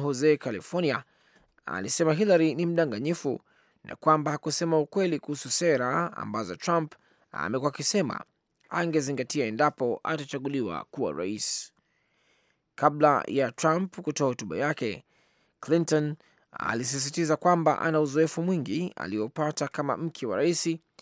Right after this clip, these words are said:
kama seneta na kama waziri wa mambo ya nje wa Marekani, na kuongeza kuwa angetoa mwelekeo thabiti wa kidiplomasia ambao unahitajika na Marekani. Makampuni ya Marekani yalipunguza kuajiri mwezi uliopita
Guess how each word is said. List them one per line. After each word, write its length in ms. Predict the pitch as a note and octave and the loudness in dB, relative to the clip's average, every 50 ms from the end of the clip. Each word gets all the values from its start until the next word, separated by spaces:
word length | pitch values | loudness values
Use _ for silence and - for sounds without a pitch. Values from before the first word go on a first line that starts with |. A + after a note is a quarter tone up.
| _ _ _ _ _ _ | _ _ _ _ _ _
kama 260 | - D3+ D#3+ D#3 D#3 | 2 2 4 4 4
seneta 560 | - - F3+ F3 E3 E3+ E3 - E3+ D#3 D#3 - _ _ _ _ _ - | 2 4 2 2 2 2 2 4 4 4 2 0 _ _ _ _ _ -10
na 140 | - - A2 | -6 -6 -4
kama 240 | - - C#3+ C#3+ C#3+ | 0 0 2 2 4
waziri 360 | C#3+ D3 B2+ A#2+ D3+ F3 E3 | 4 4 4 4 4 6 6
wa 80 | D#3+ D3+ | 6 4
mambo 160 | D3+ D3 D3+ | 4 4 2
ya 60 | C#3 | 2
nje 260 | - F3 E3+ D3+ C#3 C#3+ | 2 0 -2 0 0 0
wa 60 | C3 | 0
Marekani, 640 | C3 C3 C3 - - E3 C3+ - - - - - - - - - - _ - - - - - | 0 -2 -2 -4 -4 -4 -4 -4 -6 -10 -16 -20 -20 -20 -20 -20 -20 _ -20 -20 -20 -18 -12
na 200 | - - A2+ - | -8 -8 -6 -2
kuongeza 560 | - D3 D3 C#3+ C#3 C#3+ E3 E3+ C#3+ C#3 C#3 | 2 4 4 4 6 6 6 6 6 4 0
kuwa 300 | - - F3 E3+ E3 D3 | -2 0 4 6 6 6
angetoa 400 | C#3+ B2+ C#3 C3+ - F#3 F3 D#3+ | 6 4 0 0 4 4 4 4
mwelekeo 520 | D#3 D3+ C#3 C3 B2+ - - G3+ F#3 E3+ | 4 2 2 0 0 0 2 4 4 4
thabiti 580 | - - C3+ A2 A2 D#3 G#3+ G3+ - F3+ E3+ D3 - _ - | 4 2 -4 -2 2 2 2 4 4 2 2 2 0 _ -8
wa 120 | - - | -8 -6
kidiplomasia 800 | - - G3 F3+ F3 - F3 E3+ D#3 D3+ - - - G#3 D#3 - - - - _ _ _ _ _ _ _ _ - | -4 -2 0 0 0 2 2 0 0 0 0 0 2 2 2 0 -2 -8 -16 _ _ _ _ _ _ _ _ -12
ambao 580 | - - G#2 A2 A#2 D#3 D#3 D#3 D#3 D3+ C#3+ - | -8 -8 0 4 6 8 10 10 10 8 8 6
unahitajika 1120 | - - - D3 D3+ C#3+ D3 D3 D#3 C#3+ - C#3+ C3+ D3+ E3 D#3+ - - C3 A2 D#2+ - _ _ _ _ _ - | 2 0 -2 -2 0 0 -2 -2 -2 -2 -4 -4 -2 0 -2 -2 0 0 0 0 -2 -4 _ _ _ _ _ -2
na 100 | D#3+ D3 | -2 -2
Marekani. 760 | A#2 F#2+ E2+ D2 - - D3 D3 D3 C3+ G#2+ - - - - _ _ _ _ _ _ _ _ _ _ _ _ _ _ _ _ _ _ _ _ _ _ _ _ _ _ _ _ _ _ _ _ _ _ _ _ - - | -2 -2 -6 -8 -4 -2 0 0 0 0 -2 -6 -10 -12 -16 _ _ _ _ _ _ _ _ _ _ _ _ _ _ _ _ _ _ _ _ _ _ _ _ _ _ _ _ _ _ _ _ _ _ _ _ -4 0
Makampuni 520 | - D3+ E3 F3 F3 - A#3 B3 B3 B3 | 2 4 4 4 2 4 2 2 4 4
ya 60 | A3 F#3+ | 4 4
Marekani 760 | F3 D#3 D#3 - - F#3 F3 F3 F3 F3+ F3+ F3+ F3 D#3 A#2+ | 6 4 2 2 2 2 2 2 2 2 2 2 2 2 0
yalipunguza 680 | G#2+ - - - F#2+ G#2+ B2 C#3 D3+ D3 C3 C#3 D3 C#3 | -2 -6 -8 -10 -8 -4 0 2 2 2 2 0 -2 -2
kuajiri 560 | - - B2 A2+ - C#3 E3 F#3 E3+ D3+ B2 | 0 0 -2 0 0 -2 0 0 2 2 0
mwezi 320 | B2+ D3 E3+ F#3 D#3 C#3+ | 2 0 0 0 0 -2
uliopita 500 | B2+ - D3 - F#3+ F3+ - C3+ A2 - | -2 -4 -4 -4 -2 0 2 0 0 0